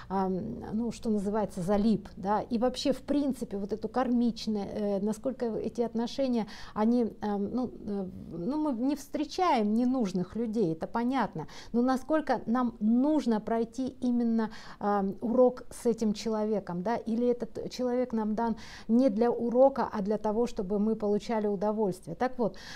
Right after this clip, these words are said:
на повер-, э, на поверхностном уровне, ну, такие самые простые, э, примеры, э, мы будем сейчас разбирать. Вот перед вами сейчас,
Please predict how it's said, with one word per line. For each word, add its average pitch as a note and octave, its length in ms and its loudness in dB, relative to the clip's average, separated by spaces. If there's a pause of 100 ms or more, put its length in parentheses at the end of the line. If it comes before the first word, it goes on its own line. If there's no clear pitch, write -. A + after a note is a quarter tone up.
(100)
на A#3 120 6
повер-, C#4+ 400 6
э, A#3 300 2
на A#3+ 320 2
поверхностном C4 720 2
уровне, A#3+ 580 2
ну, C#4 220 -2
такие C4+ 320 -2
самые D4 380 0
простые, C4+ 800 0
э, A3 220 0
примеры, C#4+ 680 2
э, A3 160 -2
мы A#3 180 0
будем A3 320 -2
сейчас A3 360 -4
разбирать. G#3 460 -2
Вот B3+ 180 -4
перед C#4+ 220 -2
вами D4+ 280 0
сейчас, C4+ 420 -2